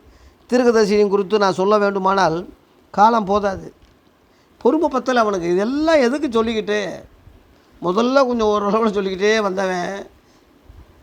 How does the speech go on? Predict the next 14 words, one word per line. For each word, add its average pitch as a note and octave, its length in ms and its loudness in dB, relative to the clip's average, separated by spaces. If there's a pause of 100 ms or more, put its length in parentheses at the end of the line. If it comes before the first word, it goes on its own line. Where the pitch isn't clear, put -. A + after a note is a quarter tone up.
(180)
அப்ப G3+ 320 0
பொறுமை G#3+ 360 2
பத்தல F#3+ 280 -2
அவனுக்கு, E3+ 560 -8
டென்ஷன் F#3+ 320 -2
ஆயிடுச்சு E3+ 320 -2
போல் D#3 140 -6
இருக்கு. D#3+ 460 -2
"எதுக்குடா B3 360 0
இவங்கள G#3+ 260 0
பத்தியே F#3+ 380 -8
சொல்லிக்கிட்டு? D#3+ 500 -6
காலம் F3+ 340 -2
போதாது, E3 460 -6